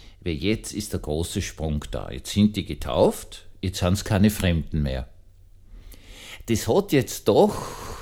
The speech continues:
äh, was haben wir jetzt, acht Monate gedauert. Seit acht Monaten haben wir die da und die sind zuerst einmal sagen, was sind das für Leute und so weiter und so fort. Und jetzt reden sie alle miteinander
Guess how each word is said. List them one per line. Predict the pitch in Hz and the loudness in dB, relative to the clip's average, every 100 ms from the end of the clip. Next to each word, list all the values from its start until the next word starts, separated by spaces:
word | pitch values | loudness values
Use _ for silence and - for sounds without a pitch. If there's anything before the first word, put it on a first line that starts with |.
| - - - | -12 -12 -2
äh, | 113 | 4
was | 117 117 117 117 101 - - - - 92 87 92 | 8 8 8 6 0 -6 -12 -18 -16 -8 -4 -2
haben | 123 127 | 0 0
wir | |
jetzt, | 123 - | 0 -2
acht | - 107 - - | -4 -4 -6 4
Monate | 104 98 123 113 110 | 6 6 4 4 0
gedauert. | 107 104 82 95 80 - - - - - - - - - - - | -4 0 2 2 2 -2 -14 -20 -20 -20 -20 -16 -16 -14 -18 -2
Seit | 107 98 | 0 4
acht | 117 143 - | 2 2 2
Monaten | 110 143 147 - 117 | 4 6 4 4 2
haben | 101 | 6
wir | 95 | 4
die | 90 85 - | 2 -2 -2
da | |
und | 73 104 196 135 127 - | 4 6 6 4 2 0
die | |
sind | 92 104 98 | 0 0 0
zuerst | 87 80 | 0 0
einmal | 87 78 | 0 -2
sagen, | - 87 117 | 0 2 2
was | 80 | 0
sind | - 71 123 | -4 0 0
das | 139 | 0
für | - | 0
Leute | 110 101 110 110 - | 2 4 4 2 -2
und | 80 | -6
so | - | -2
weiter | 80 85 113 | 0 2 2
und | 104 | 0
so | - | -2
fort. | 92 - - - - - - | -2 -2 -2 -10 -16 -18 -6
Und | - | 4
jetzt | 104 101 | 4 6
reden | 95 98 110 | 2 6 6
sie | 113 - | 4 4
alle | 87 85 | 2 2
miteinander | 78 76 69 90 170 208 - | 2 0 2 4 4 4 -2